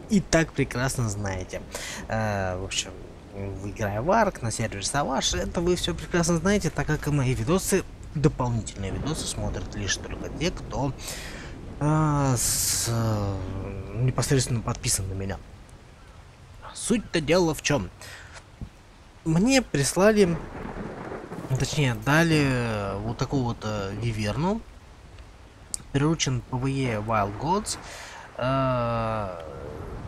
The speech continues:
подарок от души, в скобках, глушит. Ну, как я понял, накидывает торпор.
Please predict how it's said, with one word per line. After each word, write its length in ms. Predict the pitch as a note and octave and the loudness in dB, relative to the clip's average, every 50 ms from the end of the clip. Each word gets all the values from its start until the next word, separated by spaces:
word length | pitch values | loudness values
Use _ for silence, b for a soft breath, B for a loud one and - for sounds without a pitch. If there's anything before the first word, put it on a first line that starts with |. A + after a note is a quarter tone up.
| - - - - - - - - | -12 -12 -12 -12 -14 -14 -10 -4
подарок 480 | - C3+ B2+ C#3+ C#3+ C#3 C3 B2 - - | -4 0 2 2 4 4 2 0 0 -2
от 160 | C#3 C3 B2 | -2 -2 0
души, 460 | A#2 C3+ - - - A#3 B3 A#3 - - - - | 0 0 0 2 2 2 0 0 -2 -6 -12 -12
в 120 | - - - | -10 -10 -8
скобках, 460 | - - F3+ F3+ - - D#3+ C3+ - | 0 2 2 2 2 0 -2 -2 -2
глушит. 440 | - C#3 D#3 E3+ C#3 - - F#2+ - A#2 | -2 0 0 0 0 0 -4 -6 -4 -2
Ну, 200 | C3+ G3+ G#3 E3+ | 0 0 0 -2
как 180 | - - - | -4 -4 -2
я 60 | A#2 | -2
понял, 280 | - - G#3 A3+ A#3 F#3+ | 0 2 2 2 4 2
накидывает 460 | C3+ G#2+ G#2 - D#3+ E3+ F3+ D#3+ C3+ - | 0 0 0 0 0 2 2 0 0 -2
торпор. 520 | - - A#2 B2+ - - C#3+ A#2 F#2+ F2+ | -2 -2 -2 -2 -2 -2 -2 -2 -2 -4